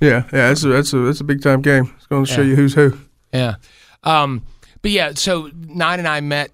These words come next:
Speaker 2: through, uh, wrestling message boards on, uh, the internet, and then met in person at a wrestling show,
Speaker 1: Mm-hmm.
Speaker 2: and then became, uh, friends and, and went to wrestling shows together, and then here we are.
Speaker 1: Yeah.
Speaker 2: So I, baseball cards and wrestling.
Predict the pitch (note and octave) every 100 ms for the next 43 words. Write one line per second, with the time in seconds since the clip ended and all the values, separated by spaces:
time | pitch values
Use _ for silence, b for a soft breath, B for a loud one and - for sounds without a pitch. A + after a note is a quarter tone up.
0 | _ - D3+ D3+ D3 C#3 C3+ B2 A#2+ C3
1 | D3 - D#3 C#3 C#3 C#3 C#3+ A2 B2+ C3
2 | C3 - C#3 C3 B2+ A#2+ A#2 A2 - -
3 | - C3 C#3 D#3+ B2+ A#2+ B2+ C#3+ C#3 C#3
4 | C3+ C3 C3 C3 C3+ C3+ C3 - D#3+ D#3+
5 | D3+ C3 B2 A#2+ B2 A#2+ C3 B2 C#3+ A#2+
6 | - G3 F3+ D#3+ - b D3+ D3 C3+ C3+
7 | C#3 C#3 C#3 - _ - D3 D3 D3+ C#3+
8 | C#3 C#3+ C3+ C3+ - D3 D#3 A3 F#3 D#3
9 | D3 C3+ C#3+ C#3 D3 A#2+ C#3 D3+ - D#3
10 | - D#3 C#3 C3 D3 F#3 F#3+ E3 E3+ E3+
11 | - - B B B B _ E3+ F#3 F#3+
12 | D3 - G3 D4 C#4+ - - D#3 D3 C#3+
13 | D#3+ C#3+ - C#3+ C#3 F#3+ - G#3 G3+ G3+
14 | G3 D3+ E3 D#3+ D#3+ - C3 G#2+